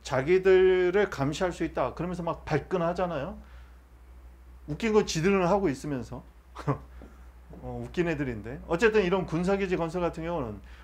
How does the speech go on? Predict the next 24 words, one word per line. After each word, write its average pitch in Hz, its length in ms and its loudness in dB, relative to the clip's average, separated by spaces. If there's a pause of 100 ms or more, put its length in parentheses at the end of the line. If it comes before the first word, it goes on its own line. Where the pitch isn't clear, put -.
(100)
군사 196 540 2
역학적 170 760 -2
관계에서 165 540 -4
굉장히 226 500 -4
많은, 190 480 0 (460)
어, 113 220 -8
그런 190 380 0 (720)
이익이 180 340 2
충돌하는 226 460 0
문제입니다. 120 460 -6 (920)
기억하세요. 175 640 2 (320)
군사와 202 480 8
관련해서 185 420 -2
군사 185 560 0
기지 151 280 -2
건설은 202 580 2
고도의 151 300 6
정치적 160 360 -2
성격을 170 300 -4
가져요. 110 280 -6 (460)
고도의 180 340 8
군사적 165 400 0
성격을 185 340 -2
갖습니다. 123 420 -6